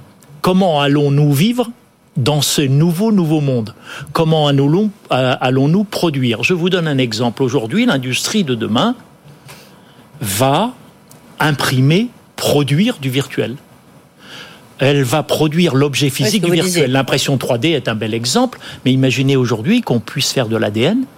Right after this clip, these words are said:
Speaker 1: ima-, sur, imprimer sur de l'A D N. Imaginez aujourd'hui que les biosciences évoluent à une vitesse fulgurante et que chacun d'entre nous, probablement pour surveiller sa santé,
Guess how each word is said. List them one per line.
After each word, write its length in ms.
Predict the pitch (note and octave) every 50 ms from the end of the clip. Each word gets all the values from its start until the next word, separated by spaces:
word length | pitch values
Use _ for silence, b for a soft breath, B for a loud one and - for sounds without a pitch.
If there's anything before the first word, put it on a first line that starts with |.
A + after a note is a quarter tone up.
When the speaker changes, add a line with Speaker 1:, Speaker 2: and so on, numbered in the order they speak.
| B B B B B B
Speaker 1:
ima-, 280 | - C3+ C3+ C3+ - -
sur, 220 | - - F#3+ - -
imprimer 440 | - C#3 C#3 - - D3+ C#3+ C#3 C3+
sur 200 | B2 - A2+ A#2
de 60 | A2+
l'A 120 | G#2+ G#2+ G#2
D 120 | G#2 A2+
N. 340 | B2 D3+ G3+ A#3+ C4 B3+ A3 - B B B B B B
Imaginez 520 | - D3 D#3+ D#3+ D#3 D3 - D#3 D3+ D3+ D3
aujourd'hui 480 | C#3+ C#3 B2+ C3+ B2+ B2+ C#3 D3 C#3+
que 160 | C3+ - -
les 180 | A#2+ A#2 A#2 A2
biosciences 1000 | G2 G2 A#2 A#2+ C#3 C#3 C3+ B2+ - - - - D3 B2+ B2+ B2 - - - - - -
évoluent 460 | C#3 C3 A#2 B2 C3+ C3+ C3+ C3+ B2+ A#2+
à 40 |
une 120 | A2+ A2+ A2
vitesse 380 | A2 A#2 G#2+ - A2 G#2+ -
fulgurante 760 | - - F3 F3 D#3 C#3 D3 B2+ - A2 - A3 - - - - - - - - B B B B B B B B B
et 140 | D#3 D#3 D3+
que 360 | - - E3+ D3+ D3 C3+ B2 B B B
chacun 380 | - - F3 E3 - - D#3 D3+
d'entre 400 | C3+ C#3 C#3 B2+ - - C#3+ C3+
nous, 280 | C#3+ D3+ E3 E3+ D#3+ - - -
probablement 800 | - - - C3+ B2+ C#3 C3 A#2+ C3+ C3+ C3 C3+ C#3+ C#3 C#3 C#3 C3+ B B B B B - -
pour 340 | - D3 C3+ B2 - -
surveiller 480 | - - - F3+ D#3 C#3+ D3+ D3+ D3 C#3+
sa 140 | - - C#3
santé, 480 | - - C3 A#2 - - E3+ G#3+ B3+